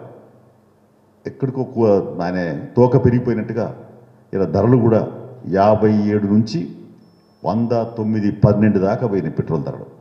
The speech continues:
పదమూడు దాకా కూడా పోయినాయి. అంటే ఇంత అడ్డగోలుగా పెరిగినాయి కాబట్టి పెరిగిందేమో కొండంత పెంచినారు ధరలు అడ్డగోలుగా, దించిందేమో పిసరంత నామమాత్రంగా దించారు.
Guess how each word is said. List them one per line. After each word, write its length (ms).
పదమూడు 260
దాకా 140
కూడా 120
పోయినాయి. 260
అంటే 120
ఇంత 240
అడ్డగోలుగా 540
పెరిగినాయి 340
కాబట్టి 360
పెరిగిందేమో 580
కొండంత 500
పెంచినారు 420
ధరలు 280
అడ్డగోలుగా, 400
దించిందేమో 760
పిసరంత 460
నామమాత్రంగా 600
దించారు. 400